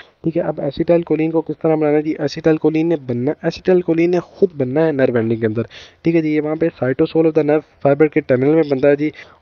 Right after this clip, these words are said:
और ये immediately फिर transport हो जाता है, क्योंकि वो जो, जो vesicle बन के आता है ना, उसके पास special transporting protein होते हैं जी, Transporting special उसके पास होते हैं, transporting mechanism और transporting protein होते हैं जो कि उसको carry कर लेते हैं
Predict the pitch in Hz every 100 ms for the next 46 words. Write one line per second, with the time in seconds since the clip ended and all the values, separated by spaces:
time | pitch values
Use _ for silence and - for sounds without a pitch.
0 | 139 139 151 147 147 151 160 156 139 143
1 | 156 165 151 147 143 - 143 156 156 127
2 | 127 123 147 160 160 151 151 156 156 151
3 | 135 127 127 131 127 135 165 151 127 131
4 | 151 160 156 143 147 147 - 147 - 143
5 | 143 135 - 143 147 139 131 151 131 120
6 | 123 127 - - _ 139 143 - 139 151
7 | 147 - 143 - 151 - 143 143 139 139
8 | 147 156 _ _ _ - 135 131 - 139
9 | 151 160 - _ _ _ _ _ _ _
10 | _ 127 135 143 143 156 151 135 135 139
11 | 143 143 135 143 151 139 147 135 - 147
12 | - - 151 135 135 - 123 123 143 151